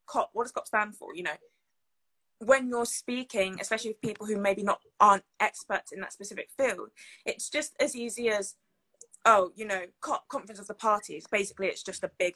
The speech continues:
climate conference. Like, following the jargon with just a really quick explanation that is not that hard to do and just brings everyone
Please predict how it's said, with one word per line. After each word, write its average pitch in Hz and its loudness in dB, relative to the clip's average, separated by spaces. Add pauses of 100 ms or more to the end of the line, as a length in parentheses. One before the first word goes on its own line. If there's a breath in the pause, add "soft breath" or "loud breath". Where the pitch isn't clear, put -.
climate 190 2
conference. - -16
Like, - -6 (360)
following 240 2
the 196 -10
jargon 196 -2
with 208 -8
just - -16
a 208 -12
really 226 -8
quick - -2 (120)
explanation 190 -8
that 170 2 (180)
is 185 -8
not 202 -4
that 196 2
hard 185 -2
to 185 -12
do 180 -2 (460)
and 190 6 (180)
just 208 -12
brings 202 -8
everyone 190 -8